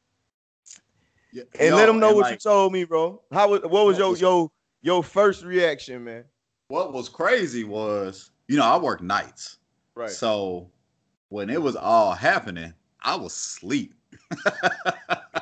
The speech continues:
Speaker 1: I was knocked out, bruh. And I actually woke up to get a package. You
Speaker 2: Uh-huh.
Speaker 1: know, I've been, I,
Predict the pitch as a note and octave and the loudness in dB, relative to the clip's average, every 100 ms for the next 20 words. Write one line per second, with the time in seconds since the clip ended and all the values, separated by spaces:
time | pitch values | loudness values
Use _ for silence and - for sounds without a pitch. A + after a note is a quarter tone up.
0 | - _ _ - - C3 F3+ D#3+ G#3+ E3+ | -12 _ _ -20 -12 -4 -2 -2 -4 -8
1 | D3+ C#3+ D#3+ E3 - C#3+ D3+ A#2+ E2+ G#2+ | -6 -6 -4 -6 -8 -8 -6 -6 -10 -10
2 | A2+ - _ _ _ A2 A#2+ C3 F#2 D#3 | -10 -12 _ _ _ -10 -6 -6 -4 -6
3 | E3 C3 A#2 B2 C#3 C#3 C#3 A#2+ - _ | -8 -12 -10 -6 -6 -6 -6 -6 -8 _
4 | _ _ _ _ - A#2+ G#2 F#2+ C#3+ A2+ | _ _ _ _ -16 -12 -10 -4 -4 -4
5 | - _ _ E2+ - - - - F#2 - | -8 _ _ -18 -10 -6 -6 -6 -12 -16
6 | - - _ _ - D3 A2 G2+ A2 A2+ | -20 -20 _ _ -8 -6 -4 -6 -8 -8
7 | G#2 F#2+ G2 _ _ _ _ _ _ _ | -10 -12 -14 _ _ _ _ _ _ _
8 | F#2 | -10